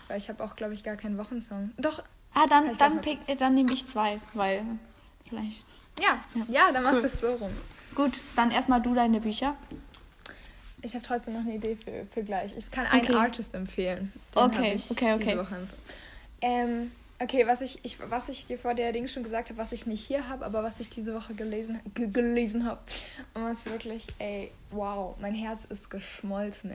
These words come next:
Speaker 1: Es ist ein unfassbares Buch. Achso, ich dachte, du sagst,
Speaker 2: Oh.
Speaker 1: das. Weiß jetzt. <laughs> Und zwar
Speaker 2: Hau
Speaker 1: hab ich
Speaker 2: raus.
Speaker 1: Malala gelesen.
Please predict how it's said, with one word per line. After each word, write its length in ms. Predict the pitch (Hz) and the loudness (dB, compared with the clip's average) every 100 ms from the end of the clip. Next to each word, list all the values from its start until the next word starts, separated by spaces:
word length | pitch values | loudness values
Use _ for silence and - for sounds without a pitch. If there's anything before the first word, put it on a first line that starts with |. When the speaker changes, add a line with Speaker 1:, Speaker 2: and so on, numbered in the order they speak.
| - | -10
Speaker 1:
Es 160 | 202 202 | -12 -10
ist 220 | - - - - - - - 262 262 | -10 -12 -18 -20 -20 -20 -10 -6 -4
ein 100 | - | 0
unfassbares 640 | 240 247 254 - 214 214 - | 0 -2 -4 -4 -4 -4 -4
Buch. 320 | 214 220 - - - - - - - - - - - _ - - _ _ - | -2 -2 -4 -14 -20 -20 -20 -20 -20 -20 -20 -20 -20 _ -20 -20 _ _ 2
Achso, 180 | 339 339 | 6 8
ich 100 | - | 10
dachte, 260 | 269 - | 10 10
du 140 | 277 262 | 8 12
sagst, 280 | 285 - 240 | 12 10 10
Speaker 2:
Oh. 0 | |
Speaker 1:
das. 640 | 277 277 349 311 302 - | 10 10 8 6 2 4
Weiß 220 | 269 285 | 10 10
jetzt. 180 | 320 320 349 | 8 6 6
<laughs> 40 | 349 508 381 370 392 381 381 - - - - - - - 339 - | 10 10 12 10 10 8 4 -2 -12 -20 -10 -8 -6 -6 -4 -2
Und 180 | 269 294 | -2 0
zwar 160 | 254 311 | 2 4
Speaker 2:
Hau 140 | 370 | 4
Speaker 1:
hab 20 | - | 6
ich 0 | |
Speaker 2:
raus. 180 | 349 349 | 4 6
Speaker 1:
Malala 560 | 240 214 208 208 233 262 | 6 4 4 4 2 0
gelesen. 480 | 277 269 277 285 | 0 0 0 0